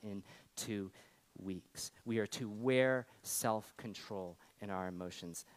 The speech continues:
surrender them to Jesus. We're also to wear generosity. Verse twenty-eight, let no, uh, uh, no, yep.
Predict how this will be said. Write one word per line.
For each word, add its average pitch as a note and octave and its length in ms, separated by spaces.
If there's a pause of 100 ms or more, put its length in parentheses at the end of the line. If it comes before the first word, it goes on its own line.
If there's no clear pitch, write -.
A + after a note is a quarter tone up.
(160)
surrender A#2+ 640
them A2 160
to - 120
Jesus. F#2+ 460 (160)
We're C3 140
also D3+ 320
to C#3 200
wear A2 360 (320)
generosity. A#2+ 1120 (800)
Verse C#3 240
twenty-eight, C#3 640
let A#2 160
no, A#2+ 400 (400)
uh, G2+ 220 (420)
uh, G#2 180
no, G2+ 320 (1200)
yep. G#2 280